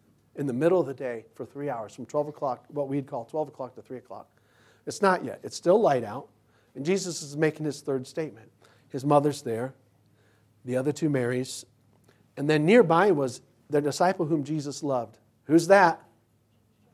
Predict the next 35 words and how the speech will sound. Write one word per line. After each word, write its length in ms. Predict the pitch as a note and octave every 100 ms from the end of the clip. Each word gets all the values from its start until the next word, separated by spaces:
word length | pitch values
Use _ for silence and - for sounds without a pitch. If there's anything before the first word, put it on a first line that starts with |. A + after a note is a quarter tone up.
| _ _ _
John. 420 | D3+ D3+ C#3 A#2+ - _ _ _
John's 320 | C4+ E3 A#2+
so 220 | - B2+ G#2
modest. 720 | G#2 G2 F#2+ F#2+ - - - _ _ _ _ _ _ _ _
He 160 | - D3
calls 340 | F3 D#3 D3
himself 680 | C#3+ C3 - C#3+ C#3 - - _ _ _ _
the 80 | D3
disciple 500 | C3+ - D#3+ D#3 D3+
whom 160 | C#3 C3
Jesus 380 | C3 B2 A#2+ C3
loved. 180 | A2+
Didn't 220 | C3+ B2 -
say 180 | D#3+
his 180 | C#3+ B2
name. 360 | C#3+ D3 C#3+ C#3+ _ _
Maybe 220 | D#3+ F#3 G3
he 60 |
just 180 | D#3 C#3+
liked 260 | D3+ E3 -
that 200 | A2+ - _
part. 260 | C3+ A#2+ -
He 120 | D#3
knew 360 | D3 D3+ F3 C#3+
who 120 | C3+
he 140 | C3
was. 300 | B2+ A#2+ - -
"I'm 240 | D#3+ F3
the 60 | B2+
one 240 | A2+ G#2+
that 100 | G2
he 100 | G#2+
loves." 580 | G2 G#2 A#2 - - - _ _ _ - -
<laughs> 340 | - - - - - - _
So 380 | - C#3 A#2+